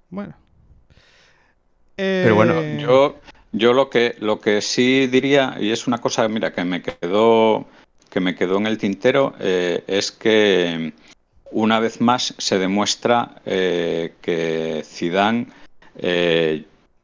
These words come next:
Speaker 3: mm, sigue el tema de la meritocracia a, a,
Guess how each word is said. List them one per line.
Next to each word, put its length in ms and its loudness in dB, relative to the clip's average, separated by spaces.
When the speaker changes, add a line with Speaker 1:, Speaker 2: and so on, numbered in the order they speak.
Speaker 3:
mm, 320 -6
sigue 480 -2
el 100 -4
tema 240 -4
de 80 0
la 300 0
meritocracia 1040 -6
a, 560 -10
a, 400 -18